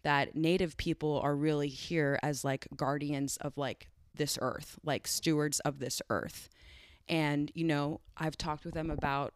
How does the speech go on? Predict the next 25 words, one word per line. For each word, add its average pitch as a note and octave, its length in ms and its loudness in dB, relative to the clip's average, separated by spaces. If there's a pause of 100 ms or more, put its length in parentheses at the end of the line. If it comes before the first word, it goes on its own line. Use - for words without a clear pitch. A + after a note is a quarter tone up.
um, C#3+ 360 -4 (120)
Latinos D#3 720 0 (100)
and C#3 460 -4
our, C#3+ 160 0
like, C#3+ 200 0
very D3 400 0
intimate D#3+ 500 0
connection D3+ 480 2
with D3+ 160 2
death D3 240 2
and D3 120 2
dying C#3+ 500 -6 (360)
and, D3 180 0
like, C3 240 -4
what D#3 260 -8
that C#3+ 200 -6
means D3 280 -6
for - 240 -10
us. - 340 -6 (640)
And D3 480 0 (340)
they F3+ 180 4
really G#3 320 4
said, F3 520 4 (260)
you F#3 120 4
know, E3+ 340 6